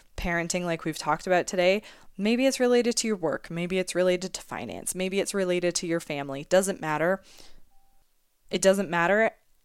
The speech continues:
Everything that we talk about in the program is gonna be applicable no matter what type of stress that you are experiencing. So if you wanna learn more about Stress Less in ninety Days, there's gonna be limited spots on it.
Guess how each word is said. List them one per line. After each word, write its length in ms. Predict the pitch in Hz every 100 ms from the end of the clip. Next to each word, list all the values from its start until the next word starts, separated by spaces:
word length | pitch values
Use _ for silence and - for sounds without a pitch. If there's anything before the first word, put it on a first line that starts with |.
| -
Everything 460 | 202 190 180 196
that 100 | 190
we 100 | 170
talk 300 | - 175 175
about 240 | 170 170 -
in 100 | 170
the 60 |
program 560 | - 175 170 190 208 220 -
is 180 | 175
gonna 220 | - 170 165
be 200 | 165 156
applicable 600 | - 170 - 160 160 -
no 140 | 170
matter 280 | 160 156 160
what 300 | 151 156 - _ _
type 220 | - 143 151
of 80 |
stress 280 | - - -
that 180 | - -
you 100 | 156
are 80 | 151
experiencing. 880 | 139 - - 123 123 - - - - - - - -
So 120 | -
if 120 | 214 226
you 100 | 262
wanna 380 | 190 185 196
learn 240 | 190 185 185
more 180 | 170 180
about 240 | 180 -
Stress 260 | - 160 185
Less 160 | 165
in 80 | 170
ninety 300 | 160 165 160
Days, 300 | 151 170 180
there's 200 | 202 202
gonna 140 | 214
be 140 | 233 269
limited 420 | 196 185 180 180
spots 400 | - 147 151 -
on 140 | 165
it. 160 | 196 226